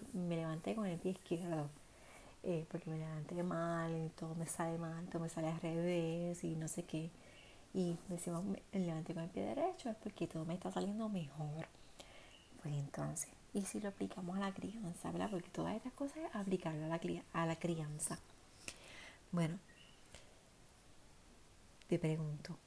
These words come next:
¿cómo te gusta que te levanten en las mañanas? ¿Cómo es tu mañana perfecta? Porque supongo que te gusta que te den un beso al despertar, que te digan, "Te amo", te den tu café ya hecho, un abrazo.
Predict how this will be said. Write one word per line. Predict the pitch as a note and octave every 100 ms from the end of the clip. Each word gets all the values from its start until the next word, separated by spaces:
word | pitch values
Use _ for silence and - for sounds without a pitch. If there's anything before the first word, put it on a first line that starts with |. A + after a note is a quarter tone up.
| - -
¿cómo | A3+ B3+ D#4 D#4+
te | C4+
gusta | A#3+ B3+ C#4+ - - D4 C#4
que | - F3
te | E3
levanten | D#3+ E3+ G3 A3+ A#3+ A#3+
en | G3
las | F3 D#3+
mañanas? | D#3+ D3+ D#3 D3+ E3 F3+ - - - - - - -
¿Cómo | - G3 A3
es | -
tu | A3
mañana | G3+ F#3 F3 F3
perfecta? | E3+ E3+ - E3 - - - - - - - - - - -
Porque | - D#3+
supongo | E3 F3+ F#3 G3+ C4
que | C#4 G3
te | F3+
gusta | F3+ F3+ F3
que | E3+
te | E3
den | E3+ D#3+
un | D#3+
beso | D#3 -
al | E3+
despertar, | D3+ - E3 D#3+ D#3+ - E3+ E3 F3 F3 F3 F3+ - - - -
que | C4+
te | B3+
digan, | A3+ F#3+ F#3 F#3+
"Te | E3+ E3+ E3+
amo", | E3 E3+ E3+ E3+ F#3
te | C4+ D4+
den | A#3+
tu | A3 F3
café | - E3+ E3 - - F3 E3+
ya | E3+ D#3+
hecho, | E3 E3 E3 E3+ E3+ - A3+
un | C4+
abrazo. | G#3+ D#3+ D#3+ E3 E3 E3 D#3+ E3 F3